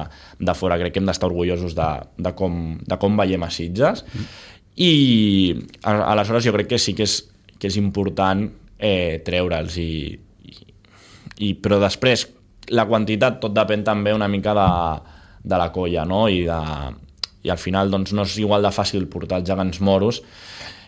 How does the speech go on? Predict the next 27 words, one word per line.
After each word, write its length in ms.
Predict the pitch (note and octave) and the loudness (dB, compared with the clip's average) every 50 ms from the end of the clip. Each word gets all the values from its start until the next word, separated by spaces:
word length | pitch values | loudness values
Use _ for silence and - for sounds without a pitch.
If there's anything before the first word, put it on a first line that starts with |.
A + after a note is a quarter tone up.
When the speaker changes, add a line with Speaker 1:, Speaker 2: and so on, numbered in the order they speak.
| _ _ - | _ _ 0
Speaker 1:
que 360 | G2+ G2 G2+ G2+ G#2 G#2 G#2 G2+ | 2 2 4 4 4 2 2 2
una 220 | G2 G2 F#2 F#2 F2+ | 0 0 -2 -2 -4
colla 260 | - F#2 F2+ F2+ F#2 | -4 -4 -4 -4 -4
que, 300 | F2+ F#2 F2+ F2 E2+ E2+ E2+ | -4 -4 -4 -2 -2 -2 -2
Speaker 2:
Mhm. 140 | G2+ F2+ | -2 0
Speaker 1:
que 60 | F#2 F#2+ | 0 0
únicament 400 | F#2+ F#2+ G2 F#2+ F2+ F2+ F2+ F2+ | 0 0 0 0 -2 -2 -2 -4
hagin 160 | E2+ F#2+ F#2+ | -4 -4 -4
d'anar 140 | F#2 F2 F2 | -2 -2 -2
els 80 | E2+ F2+ | -2 -2
balladors, 360 | F2+ E2+ E2+ F2 F2+ E2+ - | -2 0 0 0 0 -2 -2
per 140 | - E2+ E2+ | -2 -2 -2
dir-ho 160 | E2+ F2 E2+ F#2 | 0 0 0 0
d'alguna 260 | G2+ E2+ F2 F2 E2 | 0 0 -2 -4 -4
manera. 400 | E2 E2+ E2+ F2 F2+ F2+ F#2 F2+ E2+ - - - _ _ _ - | -4 -4 -4 -2 -2 -2 -2 -2 -4 -8 -16 -20 _ _ _ -16
Speaker 2:
Fins 420 | - - - - - - D3+ C3 C3+ | -12 -12 -12 -8 -2 2 2 4 4
a 40 | |
quin 160 | B2+ F3 E3 - | 4 2 2 2
punt 200 | E3 D#3+ E3+ F3 - - - - - - _ - | 2 0 0 0 -6 -10 -12 -14 -14 -12 _ -2
creu 240 | - B2 A#2+ B2 C3+ C3+ | 0 4 4 6 6 6
Oleguer 260 | B2 A2+ A2 A#2 G#2+ - | 6 6 6 4 2 2
Font 240 | - G2+ A2+ A2+ | 2 2 2 4
i 40 | A#2+ A2+ | 2 0
la 60 | A2 | 0
seva 180 | - A2+ G#2+ G#2+ | 0 0 0 0
junta 320 | G2 G#2+ A#2 A#2+ B2+ C3 - | 2 0 0 0 0 -2 0
que, 160 | G#2+ F#2+ | 0 -2